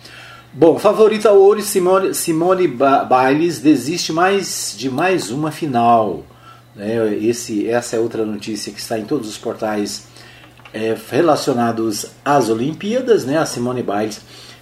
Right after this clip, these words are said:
desistiu da final individual geral nas Olimpíadas de Tóquio dois mil e vinte.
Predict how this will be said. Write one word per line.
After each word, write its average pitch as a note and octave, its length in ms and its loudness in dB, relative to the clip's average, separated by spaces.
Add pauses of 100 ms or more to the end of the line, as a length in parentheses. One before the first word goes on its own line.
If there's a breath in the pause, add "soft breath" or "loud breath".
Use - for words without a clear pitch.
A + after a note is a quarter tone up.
(120)
desistiu C#3 760 2 (380 loud breath)
da A#2+ 200 0
final B2+ 360 -2
individual A2+ 440 -2
geral A2 360 -2
nas G#2+ 180 -4
Olimpíadas G#2+ 500 -4
de G#2 100 -10
Tóquio A2 340 -4
dois G#2 260 -4
mil A2+ 140 -4
e A#2 60 -2
vinte. B2 460 -4